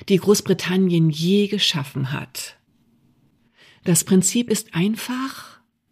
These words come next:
und effektiv. Niemand weiß mehr,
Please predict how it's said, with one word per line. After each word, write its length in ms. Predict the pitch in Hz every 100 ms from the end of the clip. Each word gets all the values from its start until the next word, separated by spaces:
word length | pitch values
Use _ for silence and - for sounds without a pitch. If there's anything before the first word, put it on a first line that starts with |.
| _
und 300 | 190 185 -
effektiv. 1040 | 175 - 170 _ - 165 - - - - _ _ _ _ _ - - -
Niemand 460 | 185 214 254 254 -
weiß 300 | 175 170 -
mehr, 480 | 165 202 233 240